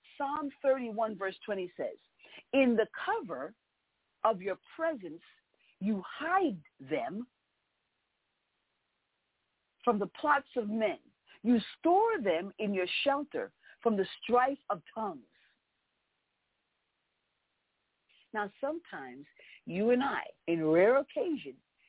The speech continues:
we have to literally cut ourselves off from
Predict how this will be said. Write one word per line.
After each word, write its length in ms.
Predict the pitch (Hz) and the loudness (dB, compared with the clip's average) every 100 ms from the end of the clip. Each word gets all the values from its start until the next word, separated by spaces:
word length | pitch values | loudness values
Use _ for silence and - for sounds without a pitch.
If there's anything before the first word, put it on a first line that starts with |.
| _ _ - | _ _ -10
we 140 | 214 | -6
have 180 | 330 330 | -6 -6
to 80 | - | -4
literally 600 | 214 247 294 247 170 156 - _ _ _ _ _ _ | -4 -2 -2 -2 -2 -6 -10 _ _ _ _ _ _
cut 200 | - 320 - | 0 0 2
ourselves 560 | 226 202 - 220 202 170 - | 0 0 2 4 4 -4 -6
off 300 | 208 147 156 - | -4 -4 -6 -6
from 160 | 180 | -6